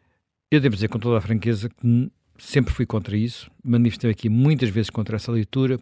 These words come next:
porque aquilo que se passou naquele dia sete de novembro não foi apenas uma frase.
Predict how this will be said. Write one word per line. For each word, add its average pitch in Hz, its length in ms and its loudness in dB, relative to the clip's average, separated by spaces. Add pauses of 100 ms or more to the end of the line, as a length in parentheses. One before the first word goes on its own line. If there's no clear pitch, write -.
porque 160 440 -2 (280)
aquilo 156 240 -4
que - 80 -12
se - 60 -12
passou 113 400 -8
naquele 117 320 -4
dia 104 160 -6
sete - 380 -8
de - 40 -6
novembro 107 460 -2 (420)
não 135 140 2
foi 135 160 0
apenas 123 340 0
uma 131 140 -2
frase. 110 380 -6